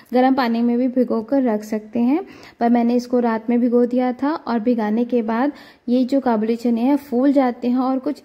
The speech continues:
इस तरीके से दिखते हैं। इसके बाद इन चनों को हम प्रेशर कुकर में कुक होने के लिए रख देंगे। तो थोड़ा सा नमक डालकर चार से पाँच सीटी आने तक हमें इसे पका लेना है। इसे इतना ही पकाना है, बहुत ज़्यादा overcook नहीं करना है।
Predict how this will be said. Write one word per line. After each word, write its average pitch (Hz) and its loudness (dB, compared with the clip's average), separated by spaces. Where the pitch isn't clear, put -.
इस 254 -4
तरीके 214 -2
से 220 -4
दिखते - -10
हैं। 190 -6
इसके 339 2
बाद 311 2
इन 294 4
चनों 277 2
को 262 -2
हम 285 2
प्रेशर 254 -2
कुकर 254 -4
में 262 0
कुक 254 -4
होने 254 2
के 247 0
लिए 247 2
रख 240 0
देंगे। 247 0
तो 285 -2
थोड़ा 277 0
सा 294 -2
नमक 240 0
डालकर 220 -2
चार 254 0
से 262 0
पाँच 262 0
सीटी 247 -4
आने 220 -2
तक 277 -4
हमें 240 0
इसे 233 0
पका 214 -2
लेना 233 2
है। 269 -2
इसे 302 0
इतना 277 2
ही 302 4
पकाना 254 -2
है, 269 0
बहुत 240 -2
ज़्यादा 262 -2
overcook 240 -2
नहीं 233 -2
करना 240 -2
है। 262 -2